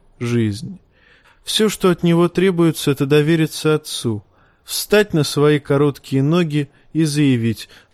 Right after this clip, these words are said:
«Да, я это сделал, сознаюсь». От этой мысли у него сводило все нутро. Он почти жалел, что не совершил убийство, раз в нем все равно приходится сознаваться. «Милорд», —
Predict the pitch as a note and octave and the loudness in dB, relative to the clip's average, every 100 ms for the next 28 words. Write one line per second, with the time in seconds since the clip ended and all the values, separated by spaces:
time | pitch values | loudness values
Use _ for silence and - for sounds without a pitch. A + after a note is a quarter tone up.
0 | _ C3 B2+ F3 G#3+ F#3+ D3 F3 F3 - | _ -6 2 4 6 4 4 2 2 0
1 | D3 A2+ A#2 B2+ B2 A#2+ A2+ _ - - | -2 -2 0 0 0 -2 -8 _ -12 -4
2 | D#3 D#3+ E3 B2 A2 G#2+ - _ _ _ | 0 2 2 2 0 -4 -10 _ _ _
3 | _ - C3 F3 E3+ F3 F3 F#3+ - D#3+ | _ -4 0 0 0 2 2 2 0 0
4 | D3+ D3 D3+ D3 C#3+ C#3 D3 C#3 - - | 2 2 2 0 0 2 2 0 -2 -2
5 | C#3 C#3+ - A#2 G2+ - _ _ _ C3+ | 0 0 -2 -2 -2 -6 _ _ _ -6
6 | C#3 D3 - - D3+ C#3 D#3 C3 G#2 - | -2 0 -2 0 0 2 2 0 -2 -6
7 | - A#2+ B2 - C3 C3+ - B2+ B2 A#2+ | -4 -2 -2 -2 0 0 -2 -2 -2 0
8 | A2+ - - A2 - _ _ _ - B2+ | -2 -4 -10 -12 -12 _ _ _ -4 -2
9 | B2 B2+ C3+ C3 A#2+ _ _ - - F3+ | -2 0 2 2 -2 _ _ -8 -2 2
10 | F#3+ E3+ D3 D#3 - C3 - C#3 B2+ - | 2 2 2 0 0 -2 -2 -2 -2 -4
11 | C3 C3 A#2+ C3+ B2 A2 - - A2 - | -4 -2 0 0 0 -2 -4 -10 -10 -12
12 | _ _ _ _ _ _ - C3+ D#3+ E3 | _ _ _ _ _ _ -2 0 2 2
13 | - - | 0 -10